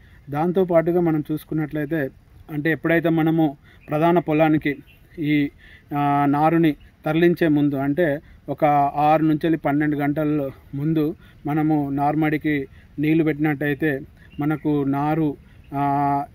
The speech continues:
చెడిపోకుండా మనం పీకేటప్పుడు ఏ-, ఈజీగా సులువుగా వచ్చే అవకాశం ఉంటది.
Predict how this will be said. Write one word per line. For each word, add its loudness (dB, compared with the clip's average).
చెడిపోకుండా 0
మనం -2
పీకేటప్పుడు 0
ఏ-, -2
ఈజీగా 0
సులువుగా 2
వచ్చే -2
అవకాశం -4
ఉంటది. -6